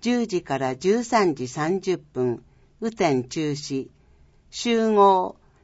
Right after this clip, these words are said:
情熱パーク見晴らしの道入り口。コース、見晴らしの道から河野山山頂、せせらぎの道、源氏の滝まで約七キロメートル。定員、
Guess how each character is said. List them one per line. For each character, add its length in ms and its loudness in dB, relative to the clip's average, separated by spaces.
情 280 4
熱 320 -2
パ 260 2
ー 40 -8
ク 360 -6
見 120 6
晴 160 2
ら 160 2
し 140 0
の 200 6
道 60 6
入 160 2
り 160 0
口。 480 -4
コ 240 6
ー 40 -2
ス、 340 -6
見 140 4
晴 200 4
ら 80 4
し 160 -4
の 200 4
道 120 4
か 160 0
ら 220 0
河 260 4
野 160 4
山 320 0
山 380 -2
頂、 480 -2
せ 180 0
せ 180 -2
ら 160 6
ぎ 140 2
の 180 6
道、 120 2
源 280 4
氏 120 2
の 140 6
滝 340 0
ま 160 2
で 280 -8
約 460 0
七 320 2
キ 160 -4
ロ 160 4
メ 220 2
ー 100 -6
ト 140 -6
ル。 220 -12
定 300 2
員、 420 6